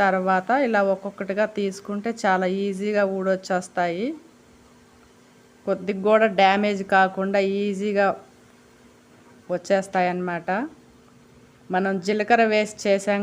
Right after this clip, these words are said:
కాబట్టి తిన్నా కూడా హెల్దీగా ఉంటుంది. మొక్కజొన్నలో కూడా ఫైబర్ ఉంటుంది. ఇలా మొత్తం తీసుకున్న తర్వాత ఒక బేసిన్లో వేసుకొని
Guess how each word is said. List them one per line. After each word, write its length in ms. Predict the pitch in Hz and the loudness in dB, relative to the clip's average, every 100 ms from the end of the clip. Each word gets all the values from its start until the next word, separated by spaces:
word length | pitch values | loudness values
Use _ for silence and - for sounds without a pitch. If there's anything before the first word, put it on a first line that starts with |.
| 202 | 4
కాబట్టి 320 | 190 190 190 - | 4 2 -4 -6
తిన్నా 280 | 208 202 202 196 | -4 -2 0 2
కూడా 160 | 190 208 208 | 2 2 0
హెల్దీగా 480 | 190 190 190 185 185 | 0 0 0 0 0
ఉంటుంది. 400 | 180 175 180 180 202 196 | -2 -6 -6 -6 -6 -6
మొక్కజొన్నలో 680 | 185 190 185 190 190 175 175 | -6 -6 -4 -4 -4 -4 -4
కూడా 160 | 175 185 - | -4 -6 0
ఫైబర్ 340 | 175 175 175 170 | 2 2 -4 -4
ఉంటుంది. 480 | 165 160 160 165 226 240 | -8 -8 -8 -6 -4 -4
ఇలా 140 | 202 196 196 | -2 0 0
మొత్తం 300 | 196 196 254 262 | -2 0 -2 0
తీసుకున్న 440 | 240 233 - 233 233 220 | 0 -2 -2 -2 0 2
తర్వాత 420 | 208 202 202 196 240 370 - - _ _ _ _ _ - | 2 4 2 4 2 2 -6 -20 _ _ _ _ _ -6
ఒక 140 | 190 170 | -6 0
బేసిన్లో 440 | 202 214 247 247 226 214 | 2 2 2 4 4 4
వేసుకొని 460 | 208 - 214 233 | 0 0 2 4